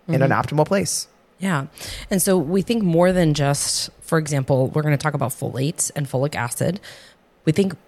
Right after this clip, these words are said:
Speaker 2: beyond that in terms of amino acids, neurotransmitters. This can impact your hormones, your red blood cells, your D N A, your R N A, antioxidants that in turn impact your cardiovascular system, your neurological system,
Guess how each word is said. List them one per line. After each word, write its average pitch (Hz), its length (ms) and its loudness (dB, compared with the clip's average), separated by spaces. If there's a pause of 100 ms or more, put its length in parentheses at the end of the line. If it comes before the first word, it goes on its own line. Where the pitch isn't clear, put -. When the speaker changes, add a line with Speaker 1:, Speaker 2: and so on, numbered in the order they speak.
(120)
Speaker 2:
beyond 156 300 6
that - 200 -4
in 147 80 0
terms 139 220 0
of 170 80 2
amino 208 380 6
acids, 139 300 -2
neurotransmitters. 170 920 0
This 151 140 -2
can 175 120 0
impact 165 360 -2
your 185 80 0
hormones, 156 500 0
your 160 80 2
red 156 240 2
blood 196 240 0
cells, 147 260 -2
your 156 100 4
D 190 260 2
N 180 80 2
A, 143 100 2
your 147 220 0
R 202 160 4
N 180 100 4
A, 147 240 0 (500)
antioxidants 196 720 2
that - 220 2
in 151 160 2
turn 151 400 0
impact 143 520 0
your 143 80 0
cardiovascular 185 800 4
system, 143 300 0
your 156 100 4
neurological 170 640 6
system, 131 440 -4